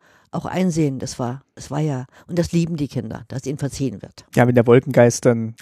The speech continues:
Speaker 1: Und der Wolkengeist, der,
Speaker 2: kommt
Speaker 1: der,
Speaker 2: und
Speaker 1: der
Speaker 2: dann
Speaker 1: beleidigt ist.
Speaker 2: Ja, und dann aber doch wieder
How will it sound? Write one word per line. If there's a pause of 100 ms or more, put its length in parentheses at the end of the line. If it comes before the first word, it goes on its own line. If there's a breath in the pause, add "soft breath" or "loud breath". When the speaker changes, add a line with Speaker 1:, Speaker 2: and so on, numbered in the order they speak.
(120)
Speaker 1:
Und
der
Wolkengeist,
der,
Speaker 2:
kommt
Speaker 1:
der,
Speaker 2:
und
Speaker 1:
der
Speaker 2:
dann
Speaker 1:
beleidigt
ist.
Speaker 2:
Ja, (140)
und
dann
aber
doch
wieder